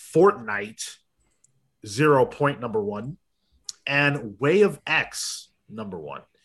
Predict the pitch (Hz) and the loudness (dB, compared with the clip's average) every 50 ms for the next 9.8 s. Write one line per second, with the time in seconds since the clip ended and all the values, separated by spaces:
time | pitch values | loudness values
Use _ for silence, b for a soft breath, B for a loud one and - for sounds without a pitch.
0 | B B B B B B B B B B - - 117 117 117 113 113 - - 110 | B B B B B B B B B B -6 -4 -2 0 0 0 -2 -4 -4 -4
1 | 127 135 156 208 226 220 - - 196 202 202 156 160 170 170 156 135 - 139 151 | -4 -2 0 0 -2 0 2 4 4 4 4 4 4 2 2 0 0 0 0 0
2 | 151 147 160 160 160 151 - - 131 127 120 95 104 110 120 156 - _ _ _ | 0 0 -2 -2 -2 -4 -4 -2 0 0 -2 -2 -4 -6 -6 -6 -6 _ _ _
3 | _ _ _ _ _ _ _ _ _ _ _ _ - - - - 156 160 175 170 | _ _ _ _ _ _ _ _ _ _ _ _ -16 -6 0 2 4 4 4 4
4 | 165 180 165 165 156 160 160 170 190 - - 131 131 131 127 123 131 139 139 143 | 4 4 2 2 2 2 2 2 2 0 -2 -2 0 2 2 4 4 2 2 2
5 | 139 151 143 139 135 127 123 127 127 123 127 139 139 123 117 113 117 139 156 170 | 2 4 4 4 2 0 0 0 2 2 2 2 0 -2 -4 -2 0 0 2 2
6 | 170 170 147 123 123 123 120 117 - 120 113 110 113 113 113 120 139 139 127 117 | 0 0 -2 -2 -2 -2 -2 -4 -6 -10 -8 -4 0 2 2 2 2 2 0 -2
7 | 107 104 101 - - 143 143 139 139 143 - - 156 151 147 151 156 151 151 113 | -2 -4 -4 -4 -2 -2 0 0 -2 -4 -6 -4 0 0 2 2 2 0 -2 -6
8 | - - 98 90 104 120 139 139 135 131 139 143 139 139 139 139 - 143 135 - | -12 -14 -18 -12 -6 -2 -2 -2 0 0 0 0 0 0 -2 -4 -6 -10 -8 -4
9 | - 156 170 165 143 123 - - 131 123 - 113 117 117 113 - | -4 -2 -2 -2 -4 -6 -8 -8 -10 -10 -8 -6 -4 -4 -4 -6